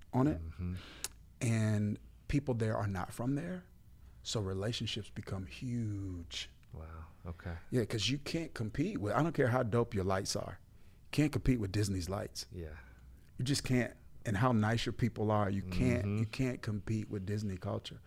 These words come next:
Speaker 1: So it's really, we had to really,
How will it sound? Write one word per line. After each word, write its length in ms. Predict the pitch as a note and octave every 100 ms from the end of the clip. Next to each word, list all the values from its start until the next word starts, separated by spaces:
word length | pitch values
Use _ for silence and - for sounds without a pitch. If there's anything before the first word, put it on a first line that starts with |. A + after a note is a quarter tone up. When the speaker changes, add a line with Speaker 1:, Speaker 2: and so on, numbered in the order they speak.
| - - - -
Speaker 1:
So 240 | - B2 A#2
it's 240 | A#2 -
really, 440 | G2+ A2 C#3+ C3 A2+
we 120 | A#2+
had 160 | A2+ G#2+
to 80 |
really, 400 | F#2+ G#2 B2+ B2+